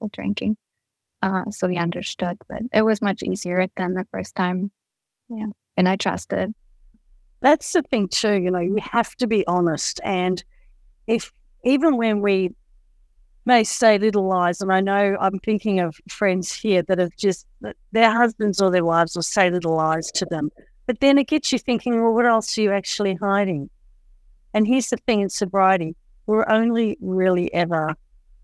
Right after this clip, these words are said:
Speaker 2: not being honest with ourselves. There are many times we could all sneak drinks. There are many times we can go and hit the effort button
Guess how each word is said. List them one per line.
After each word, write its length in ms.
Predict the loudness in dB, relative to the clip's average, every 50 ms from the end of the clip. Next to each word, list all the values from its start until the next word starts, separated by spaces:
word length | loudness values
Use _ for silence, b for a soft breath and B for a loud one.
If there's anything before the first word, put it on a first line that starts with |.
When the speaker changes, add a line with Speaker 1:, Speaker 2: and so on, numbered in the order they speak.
| _ _ -20 -20 _ _ -20 -8 0
Speaker 2:
not 200 | 0 0 2 2
being 180 | 0 0 2 2
honest 300 | 0 0 -2 -2 -4 -4
with 120 | -2 0
ourselves. 640 | 0 0 0 0 0 2 2 2 0 -2 -6 -12 -6 _
There 160 | 4 4 4
are 40 | 4
many 240 | 4 4 2 2 0
times 380 | -2 0 0 0 0 0 -2
we 100 | -4 -6
could 120 | -4 -4 -4
all 120 | -4 -4
sneak 340 | -6 -4 -4 -4 -4 -4 -6
drinks. 400 | -6 -6 -6 -6 -6 -8 -12 -16 -18 _ _ _ _
There 160 | 4 4 6
are 40 | 6
many 240 | 4 4 4 2 0
times 400 | -2 -2 0 0 0 -2 -2 -4
we 100 | -6 -4
can 120 | -4 -2
go 160 | 0 0 0
and 100 | 0 -2
hit 140 | -6 -4 -2
the 160 | 0 0 0
effort 280 | 0 -2 -4 -8 -4 -2
button 380 | 0 0 0 0 -4 -4 -6